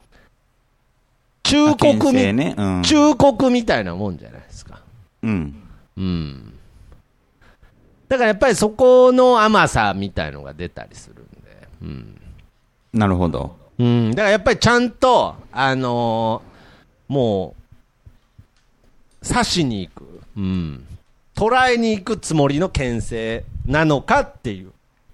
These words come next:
Speaker 1: このアキラのね、牽制が。
Speaker 2: うん。
Speaker 1: っていう部分は、やっぱ段階がむちゃくちゃあると思います。その野球の牽制ばりに。
Speaker 2: はいはい。
Speaker 1: はいはいはい。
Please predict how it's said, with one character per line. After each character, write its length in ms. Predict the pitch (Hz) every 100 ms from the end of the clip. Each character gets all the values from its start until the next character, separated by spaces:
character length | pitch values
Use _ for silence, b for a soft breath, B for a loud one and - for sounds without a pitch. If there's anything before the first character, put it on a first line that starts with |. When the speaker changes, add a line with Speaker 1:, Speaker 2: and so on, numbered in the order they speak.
| - - _ _
Speaker 1:
こ 120 | 131
の 120 | 120
ア 60 | 117
キ 160 | - 107
ラ 140 | 76
の 140 | 80 73
ね、 140 | 151
牽 280 | - 101 87
制 280 | - 85 76
が。 200 | 73 - _ _ _ _ -
Speaker 2:
う 40 |
ん。 300 | 95 76 67
Speaker 1:
っ 680 | - - - - - - _
て 80 | 269
い 40 |
う 40 | 269
部 140 | 294
分 200 | 269 277
は、 380 | 302 208 95 - -
や 100 | -
っ 20 | -
ぱ 80 | 98
段 320 | 107 175 175
階 200 | 180 165
が 100 | 156
む 160 | 127
ち 100 | 123
ゃ 60 | 156
く 180 | - 185
ち 140 | 190
ゃ 60 | 180
あ 60 |
る 80 | 127
と 100 | 92
思 100 | 82
い 20 |
ま 80 | 58
す。 180 | - -
そ 100 | 104
の 60 | 95
野 180 | 95 95
球 260 | - 92
の 160 | 92 90
牽 300 | 92 90 87
制 320 | - 87 80
ば 160 | 80 80
り 140 | 78
に。 200 | 80 78 _ _ _ _ _
Speaker 2:
は 160 | - 95
い 40 |
は 180 | 76 76
い。 180 | 73 - _ b b _
Speaker 1:
は 100 | 76
い 20 |
は 40 | 67
い 60 |
は 160 | 60
い。 60 | 60